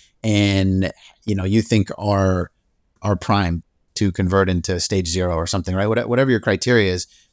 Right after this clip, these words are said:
you're just giving them that outcome of what you want. And then they'll say, "Yeah, yeah, okay, I can, I can go figure that out. Let me go do some work." And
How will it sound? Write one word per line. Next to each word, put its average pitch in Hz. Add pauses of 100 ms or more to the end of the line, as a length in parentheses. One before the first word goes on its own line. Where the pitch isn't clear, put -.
(140)
you're 113
just 127
giving 175
them 143
that 104
outcome 107
of 90
what 110
you 92
want. 92
And 95
then 98
they'll 101
say, 117
"Yeah, 131
yeah, 127
okay, 113
I 117
can, 107
I -
can 156
go 190
figure 95
that 82
out. 98
Let 110
me 110
go 110
do 104
some 101
work." 104
And 92